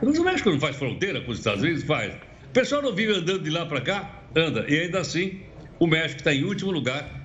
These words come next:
na proficiência inglesa. É claro, né? Como a gente tá falando de juventude, esse pessoal que a gente tá mostrando aí, teve pandemia, muita gente saiu da escola e tudo mais.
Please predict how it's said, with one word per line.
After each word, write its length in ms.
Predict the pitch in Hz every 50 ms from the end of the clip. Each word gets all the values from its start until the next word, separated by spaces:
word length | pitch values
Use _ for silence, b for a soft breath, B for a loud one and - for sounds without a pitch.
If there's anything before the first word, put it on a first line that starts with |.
| - -
na 100 | 131 127
proficiência 600 | 131 147 143 135 143 135 135 - 131 123 - 147
inglesa. 320 | 123 98 92 78 73 - -
É 80 | 143
claro, 500 | 135 139 170 165 156 135 113 85 78 71 69
né? 220 | 92 123 131 131 B B B B B
Como 160 | - 151 160
a 60 | 156
gente 140 | 139 151 139
tá 100 | 151 143
falando 220 | - 135 127 117 123
de 60 | 110
juventude, 460 | 98 98 110 98 87 - 160 170 123
esse 140 | 107 - -
pessoal 300 | - 117 - - 117 113
que 80 | 110
a 20 | 98
gente 80 | 87
tá 80 | 101 107
mostrando 360 | 90 90 87 104 101 90 85 95
aí, 300 | 147 165 135 107 B B B B B -
teve 200 | - 156 143 139
pandemia, 500 | 143 151 143 135 127 143 175 170 156 139
muita 260 | 123 143 143 143 127
gente 160 | 117 139 135
saiu 200 | 135 135 131 120
da 80 | 110 113
escola 340 | 101 - - 147 151 143 143
e 20 |
tudo 160 | 139 151 139
mais. 260 | 131 120 101 87 78